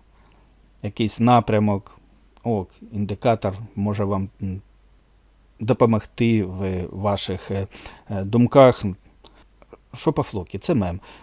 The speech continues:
З одного боку, він, е, передбачує, да?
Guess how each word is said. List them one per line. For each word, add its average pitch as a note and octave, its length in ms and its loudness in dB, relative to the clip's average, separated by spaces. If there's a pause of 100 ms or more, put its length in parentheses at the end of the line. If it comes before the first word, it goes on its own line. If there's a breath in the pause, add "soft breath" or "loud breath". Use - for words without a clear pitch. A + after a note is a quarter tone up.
З C3 100 -6
одного F#3+ 200 4
боку, A2+ 380 2
він, G#2 320 0
е, E2+ 500 -10 (100)
передбачує, G#2+ 880 -2
да? A#2 260 -6